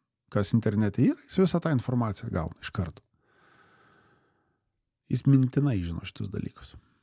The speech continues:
Ir tokiu akimirkos, akimirkos laiko jam reikia, kad jisai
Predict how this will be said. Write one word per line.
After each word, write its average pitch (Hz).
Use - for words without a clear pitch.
Ir 120
tokiu 127
akimirkos, -
akimirkos 190
laiko 120
jam 85
reikia, 156
kad -
jisai 117